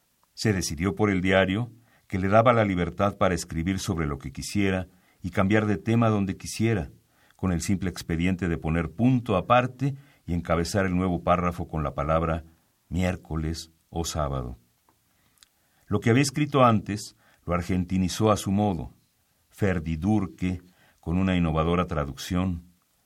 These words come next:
los cuentos con un título, Bacacay, que conmemora una calle del barrio de Flores. Y de lo que escribió después, lo mejor son las cartas que siguió escribiendo a los amigos argentinos. Pero podría sostenerse que su obra maestra secreta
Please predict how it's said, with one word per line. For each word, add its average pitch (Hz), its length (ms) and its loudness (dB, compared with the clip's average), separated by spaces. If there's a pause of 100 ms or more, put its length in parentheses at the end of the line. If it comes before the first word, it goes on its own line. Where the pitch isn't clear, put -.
(280)
los 107 180 0
cuentos 123 440 0
con 110 140 2
un 113 120 4
título, 107 540 0 (320)
Bacacay, 90 800 2 (380)
que 95 100 -6
conmemora 101 500 4
una 101 220 2
calle 98 240 0
del 87 160 0
barrio 87 340 2
de 71 100 -4
Flores. 87 540 -4 (840)
Y 85 60 -8
de 98 100 0
lo 90 140 -2
que 92 80 -4
escribió 92 400 0
después, 117 600 -2 (360)
lo 85 100 -2
mejor 110 280 2
son 123 160 2
las 107 160 0
cartas 117 400 0
que - 80 -8
siguió 92 340 -4
escribiendo 113 640 0
a 101 40 0
los 92 180 -6
amigos 85 380 -2
argentinos. 71 760 -6 (1200)
Pero 131 200 2
podría 165 340 2
sostenerse 139 640 2
que 117 100 -2
su 107 120 -2
obra 123 220 4
maestra 104 480 2
secreta 87 680 -4